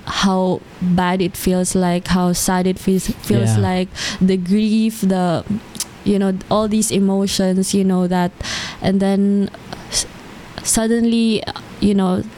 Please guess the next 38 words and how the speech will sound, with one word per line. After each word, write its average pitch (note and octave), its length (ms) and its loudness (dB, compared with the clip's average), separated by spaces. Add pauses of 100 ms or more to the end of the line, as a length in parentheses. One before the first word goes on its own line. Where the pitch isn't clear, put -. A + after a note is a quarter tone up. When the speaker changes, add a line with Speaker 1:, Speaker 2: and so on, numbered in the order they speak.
(200)
Speaker 1:
in F#3+ 140 4
the F#3 100 2
next F#3+ 360 0
months A3+ 340 2
or F#3 300 2
years G#3 440 2
to G#3 140 2
come, G3 560 2
one G3 140 4
of F#3 100 0
your F#3+ 160 2
friends G3 400 0
get F#3 240 0
to F#3+ 260 4 (220)
go G3+ 180 4
through G#3+ 240 2
that, G3 160 0
the F#3+ 80 2
same G3+ 300 2
situation. G3 720 2
So - 100 0
you G#3 140 2
know A#3 120 2
how B3+ 160 2
to B3 120 0
comfort A3 420 2
Speaker 2:
Mm-hmm. G#3 320 2
Speaker 1:
them - 0 - (540)
now, G#3+ 500 2
since F#3+ 440 2
you F#3+ 80 4
know F#3 380 2
y-, - 240 2
you, F#3 560 2 (540)
you G3 480 2
experienced F#3+ 720 0
the F#3+ 100 2
same F3+ 480 2